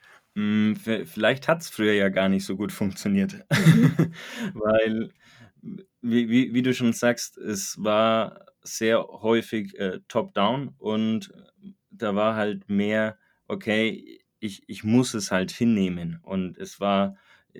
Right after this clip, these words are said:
Speaker 1: ich, ich hatte nicht so die Mitbestimmung und, und, und, und, äh, den Gestaltungsfreiraum in dem Ganzen. Ähm, und wie, wie du,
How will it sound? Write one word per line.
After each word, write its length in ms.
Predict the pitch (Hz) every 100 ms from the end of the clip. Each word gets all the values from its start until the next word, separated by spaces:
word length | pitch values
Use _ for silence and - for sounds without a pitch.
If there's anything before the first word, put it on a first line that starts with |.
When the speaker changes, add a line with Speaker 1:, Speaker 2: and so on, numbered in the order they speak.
| -
Speaker 1:
ich, 320 | - - - _
ich 260 | - 196
hatte 200 | - 214
nicht 300 | 214 147 - _ _ _
so 220 | - 101
die 160 | 202
Mitbestimmung 1040 | 202 101 127 - - 104 - - 98 95 92
und, 220 | 95 92
und, 280 | 95 95 -
und, 480 | _ 98 95 92 _ _ _ _ _ _
und, 460 | _ 98 95 85 -
äh, 320 | 95 92 92
den 180 | 90 98
Gestaltungsfreiraum 1400 | 95 95 - 101 120 104 98 - 90 90 92 92 104 98 -
in 120 | 98
dem 180 | 95 95
Ganzen. 540 | 92 95 98 117 135 _ _ _ _
Ähm, 720 | - 101 98 95 95 95 95 _ _
und 500 | 101 101 101 95 - -
wie, 340 | 101 101 98
wie 140 | 98 101
du, 400 | 104 101 95